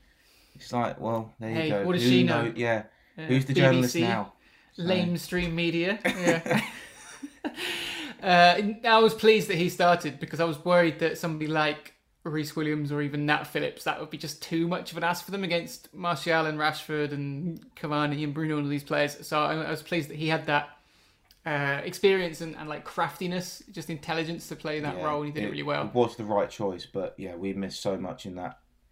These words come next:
Speaker 1: in that midfield. Although
Speaker 2: It's weird,
Speaker 1: Sh-,
Speaker 2: it's like
Speaker 1: Shaq,
Speaker 2: we played
Speaker 1: Shaq played all right.
Speaker 2: He's
Speaker 1: Thiago
Speaker 2: trying
Speaker 1: was obviously
Speaker 2: stuff.
Speaker 1: good.
Speaker 2: Mm.
Speaker 1: Wijnaldum, I thought, not his best, fairly average.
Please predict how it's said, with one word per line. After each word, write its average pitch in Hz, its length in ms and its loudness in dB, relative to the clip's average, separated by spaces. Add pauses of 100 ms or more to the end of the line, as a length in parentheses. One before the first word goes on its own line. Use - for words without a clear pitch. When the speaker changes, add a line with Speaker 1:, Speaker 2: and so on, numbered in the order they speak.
(320)
Speaker 1:
in 98 160 -4
that 87 180 -6
midfield. 92 500 -6 (200)
Although 110 380 -2 (920)
Speaker 2:
It's 220 200 -4
weird, 208 260 2
Speaker 1:
Sh-, 170 40 -4 (100)
Speaker 2:
it's 147 40 -6
like 185 120 2
Speaker 1:
Shaq, 196 180 8
Speaker 2:
we 185 80 0
played 143 140 -10
Speaker 1:
Shaq - 380 -2
played 156 360 0 (440)
all 139 140 2
right. 131 380 2 (1120)
Speaker 2:
He's 214 120 -2
Speaker 1:
Thiago 151 180 10
Speaker 2:
trying 135 180 8
Speaker 1:
was - 80 4
obviously 117 340 2
Speaker 2:
stuff. 107 80 0
Speaker 1:
good. 117 320 0 (540)
Speaker 2:
Mm. - 100 -4
Speaker 1:
Wijnaldum, 131 500 6
I 107 40 -2
thought, 107 420 -6 (440)
not 107 180 -4
his - 100 -8
best, - 580 -4 (220)
fairly 98 440 0
average. 92 520 -12